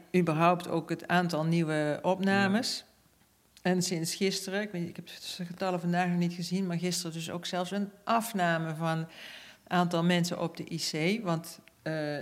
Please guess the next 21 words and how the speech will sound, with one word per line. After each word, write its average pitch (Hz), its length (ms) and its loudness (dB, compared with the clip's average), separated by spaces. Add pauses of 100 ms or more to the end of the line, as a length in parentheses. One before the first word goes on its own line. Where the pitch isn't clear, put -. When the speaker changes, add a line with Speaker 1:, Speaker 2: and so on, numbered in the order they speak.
(140)
Speaker 1:
dat 156 200 -4
zien 175 180 0
we 151 80 -2
wel 165 300 2
ook, 143 280 -4
hè, 180 180 -2
dat, - 220 -8
dat 156 320 -8
mensen 156 300 -4
er - 80 -6
echt - 200 -10
heel 190 240 2
lang, 165 340 -4
eh, 165 140 -6
liggen, 165 320 0
hè. 208 220 -2
Dus 185 160 0
het 175 160 -2
is, 175 300 -2
eh, 170 240 2 (1300)
eh, 151 80 0